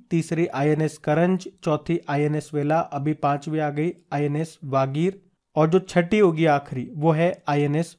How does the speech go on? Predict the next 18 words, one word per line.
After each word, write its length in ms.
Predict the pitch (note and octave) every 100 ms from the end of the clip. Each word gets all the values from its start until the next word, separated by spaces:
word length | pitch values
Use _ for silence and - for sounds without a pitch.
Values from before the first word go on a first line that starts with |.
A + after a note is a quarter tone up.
| C#3
वागशीर। 600 | C3 C3 B2+ B2 A#2 - _ _ _ -
अच्छा, 240 | D3 G3+
अगर 200 | D#3+ F#3
मैं 120 | G3
आपसे 200 | F#3 -
पूछूं 400 | G3 F3 - F3 A3+ _ _ -
कि 40 |
भारत 360 | E3+ D3 D#3+ F#3
की 60 | G#3+
पहली 340 | F3 D#3+ E3 G3+ - _ -
परमाणु 500 | E3+ F3 F3+ G3+ A#3 - -
बैलिस्टिक 760 | - - D#3 E3 E3 - A3 -
मिसाइल 400 | E3 D3+ E3+ F3+
पनडुब्बी 580 | G3 F3 D#3+ D#3 E3 F#3+
का 100 | F3+
नाम 200 | D#3 C#3
क्या 160 | B2+ A2+
है? 200 | A#2